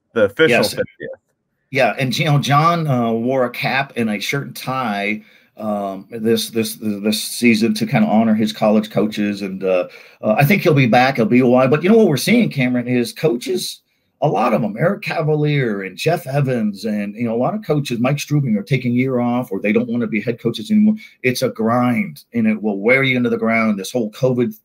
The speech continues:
Speaker 2: chaos this spring with testing, and, you know, they, suddenly they're chemists and scientists trying to supervise testing, and then, you know, this game is off and that game is off. So there's all this scramble. Um,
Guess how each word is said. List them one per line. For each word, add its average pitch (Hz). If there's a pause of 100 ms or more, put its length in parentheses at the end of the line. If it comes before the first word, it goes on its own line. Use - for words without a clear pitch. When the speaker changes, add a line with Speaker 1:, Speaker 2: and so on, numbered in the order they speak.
(300)
Speaker 2:
chaos 120
this 113
spring 117
with 92 (300)
testing, 107
and, 101
you 104
know, 95
they, 98
suddenly 113
they're 98
chemists 123
and 87
scientists 113
trying 104
to 85 (200)
supervise 113
testing, 117
and 101
then, 117 (380)
you 127
know, 104
this 123
game 113
is 110
off 104
and 104
that 127
game 113
is 107
off. 104
So 104 (120)
there's 101
all 131
this 117
scramble. 120 (280)
Um, 92